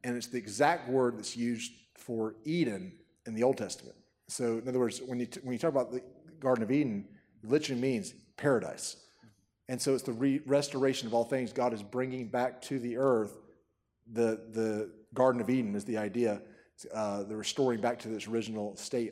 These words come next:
on this planet. And so, um, <clears throat> what it appears to be, in other words, that the, the, uh, for the body to live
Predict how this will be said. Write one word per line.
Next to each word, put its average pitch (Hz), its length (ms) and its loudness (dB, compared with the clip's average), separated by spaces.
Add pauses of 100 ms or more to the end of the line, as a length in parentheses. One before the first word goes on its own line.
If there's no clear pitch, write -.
on 117 280 -2
this 107 160 -4
planet. 113 360 -6 (400)
And 113 80 -10
so, 117 720 4 (200)
um, 175 180 6 (180)
<clears throat> - 120 -20
what 135 540 2
it 123 140 -4
appears 151 380 2
to 120 80 -6
be, 117 140 2
in 120 120 -6
other 131 140 2
words, 117 160 2
that 117 180 -2
the, 107 200 -4 (320)
the, 120 420 0
uh, 107 220 0 (100)
for - 160 -6
the 110 100 0
body 110 420 4 (300)
to 135 120 -2
live 113 500 2